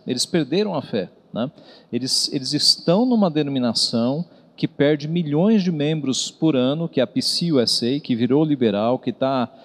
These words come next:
inclusive, ordenando homossexuais como pastores, não são mais crentes, né? Então, esses ditos pastores que voltam não são mais crentes.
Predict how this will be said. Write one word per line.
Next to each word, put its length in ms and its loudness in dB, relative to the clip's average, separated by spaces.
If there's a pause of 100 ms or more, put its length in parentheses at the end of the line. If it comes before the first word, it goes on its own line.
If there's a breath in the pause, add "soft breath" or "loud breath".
(140)
inclusive, 600 -2
ordenando 580 0
homossexuais 640 -4
como 160 -4
pastores, 580 -4
não 140 -4
são 160 0
mais 160 -2
crentes, 580 -6
né? 220 -2 (360 loud breath)
Então, 200 2
esses 420 2
ditos 520 0
pastores 640 -2
que 120 -4
voltam 640 0
não 180 0
são 200 2
mais 200 0
crentes. 540 -4